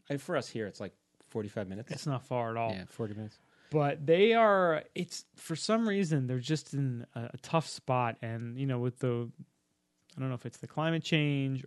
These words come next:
Speaker 2: or what's going on, but the last year or two, they've had just a horrible year. And they are now, so they're a ski season, a ski resort in the wintertime, and they also have a water park in the summertime.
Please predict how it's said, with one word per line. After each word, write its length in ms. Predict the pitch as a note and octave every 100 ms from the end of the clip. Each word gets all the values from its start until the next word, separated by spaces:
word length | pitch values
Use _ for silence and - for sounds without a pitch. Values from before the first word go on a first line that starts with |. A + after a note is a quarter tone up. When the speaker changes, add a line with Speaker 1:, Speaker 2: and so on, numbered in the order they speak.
| B2+
Speaker 2:
or 100 | A#2
what's 240 | B2+ B2
going 280 | - A#2+ A#2+
on, 220 | A#2+ A#2
but 160 | A2+ A2 _ _ _ _ _ _
the 60 | C#3+
last 340 | C#3 C#3 -
year 200 | C3+ C3+ C3
or 20 |
two, 220 | - A#2+
they've 200 | A#2 A#2+
had 200 | A#2 A2+
just 240 | A2+ G#2+ - - -
a 100 | A2+
horrible 640 | - C3 A#2+ A#2+ A#2 A#2
year. 360 | A#2+ A#2 A#2 - _ _ - -
And 280 | C3+ A#2+ A#2
they 120 | C3
are 120 | B2
now, 720 | B2 B2+ C#3+ D#3+ E3 D#3 C#3+ - _ _
so 160 | - F3+
they're 220 | F#3 F3+
a 60 | E3
ski 240 | - A3+
season, 580 | - A#3 G#3 G#3 G#3 G3 -
a 100 | D3
ski 220 | - F#3+
resort 240 | G3+ G3+ G3
in 60 |
the 80 | G3
wintertime, 360 | D#3 C3 B2 B2
and 60 | B2
they 40 |
also 160 | B2 C3+
have 60 |
a 40 | A#2
water 320 | A#2 B2+ B2+
park 380 | - A#2 A#2 -
in 120 | A#2+
the 60 | A2+
summertime. 580 | - A#2 A2 A#2 G#2+